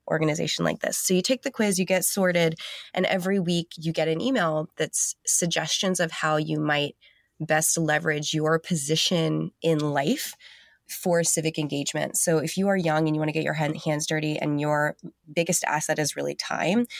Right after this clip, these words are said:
um, maybe the suggestions will be, like,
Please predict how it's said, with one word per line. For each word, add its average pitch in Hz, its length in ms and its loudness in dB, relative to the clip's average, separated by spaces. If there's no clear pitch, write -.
um, 156 320 2
maybe 160 240 2
the 151 100 -2
suggestions 147 560 -4
will 143 80 -6
be, 143 160 -6
like, 143 220 -2